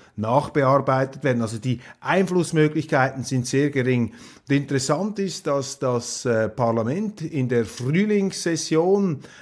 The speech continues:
äh, Gesetze, ähm, vorbereitet hat und Instrumente geschaffen hat, mit dem Ziel eben dieses Notrecht besser kontrollieren zu können.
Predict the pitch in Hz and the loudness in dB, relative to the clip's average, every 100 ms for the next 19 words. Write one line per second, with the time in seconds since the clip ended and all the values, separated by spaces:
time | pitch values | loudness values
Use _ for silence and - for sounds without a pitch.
0 | - 135 135 131 127 - 117 156 202 - | -10 -4 -2 -2 -4 -6 -2 -2 -2 -2
1 | 208 196 175 156 160 165 160 113 104 117 | 0 0 0 -4 -6 -6 -8 -12 -16 -16
2 | 127 165 175 160 156 160 156 156 165 160 | -2 0 2 2 2 0 -2 -4 -2 -4
3 | 175 147 123 139 131 - 127 123 175 - | -2 -2 0 0 -2 -2 0 2 0 0
4 | 160 156 135 143 147 - 143 131 131 - | -2 -2 0 0 0 0 0 0 -2 -12
5 | - 123 156 202 180 147 - 160 190 190 | -10 0 4 4 2 0 0 -2 0 0
6 | 156 156 139 131 156 151 135 131 135 160 | 0 0 -2 -2 -2 -2 -6 0 2 4
7 | 180 165 147 143 131 - 147 160 156 131 | 2 2 2 2 -2 -2 0 2 0 -4
8 | - 147 131 131 123 147 202 196 185 185 | 0 0 2 0 2 4 4 2 0 -6
9 | - 170 160 147 | 2 2 4 0